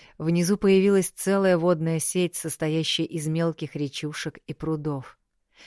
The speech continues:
Цвет воды колебался от насыщенно-коричневого, напоминающего бутылки с хмельным напитком,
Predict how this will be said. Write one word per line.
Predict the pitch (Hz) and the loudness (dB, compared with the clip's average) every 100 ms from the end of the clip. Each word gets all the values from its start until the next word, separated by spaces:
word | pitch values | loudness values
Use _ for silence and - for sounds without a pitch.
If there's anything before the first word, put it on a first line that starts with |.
| - - | -20 -8
Цвет | - 180 180 | 2 2 4
воды | 170 160 175 | 2 2 0
колебался | 170 156 156 156 151 165 | 0 -2 0 0 -2 -4
от | 151 | -4
насыщенно-коричневого, | 160 151 160 - 156 151 151 147 175 - 156 143 139 139 - - _ | -4 -4 -2 -2 -4 -4 -4 -2 -4 -4 -4 -4 -4 -8 -12 -20 _
напоминающего | 165 165 175 170 156 - 165 160 | -4 0 2 2 0 0 0 2
бутылки | 160 - 175 151 160 | 0 0 0 0 -4
с | - | -4
хмельным | - 165 160 156 151 | -4 -2 0 -2 -2
напитком, | 156 156 156 - 151 | -4 -6 -8 -6 -8